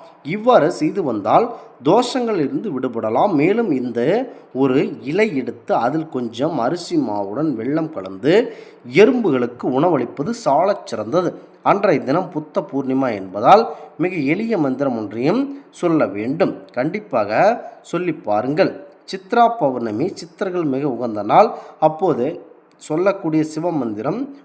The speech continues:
"ஓம் சிங் ரங் அங் சிங் சர்வா சித்தர்களே போற்றி",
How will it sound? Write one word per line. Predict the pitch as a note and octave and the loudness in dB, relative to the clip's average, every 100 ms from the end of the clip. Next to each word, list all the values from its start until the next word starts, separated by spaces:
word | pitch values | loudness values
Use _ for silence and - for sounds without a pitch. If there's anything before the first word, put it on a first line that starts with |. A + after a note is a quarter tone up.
| _ | _
"ஓம் | D3+ G3 | 0 0
சிங் | - D3 E3+ F3+ | -2 -2 -2 -2
ரங் | B2 E3+ C4+ C4 - _ | 0 0 -2 -6 -16 _
அங் | B2 G#3+ | 0 0
சிங் | G3+ - F3 C#4 D4+ - - - | -2 -4 -2 -2 -6 -10 -8 2
சர்வா | D3 D3+ D3+ | 2 2 0
சித்தர்களே | G3 - C3 - B2 A#2 E3 F3+ | 0 -4 -8 -8 -6 -4 -4 -6
போற்றி", | G#2+ G2+ - F3 - - | -14 -14 -4 -2 -2 -10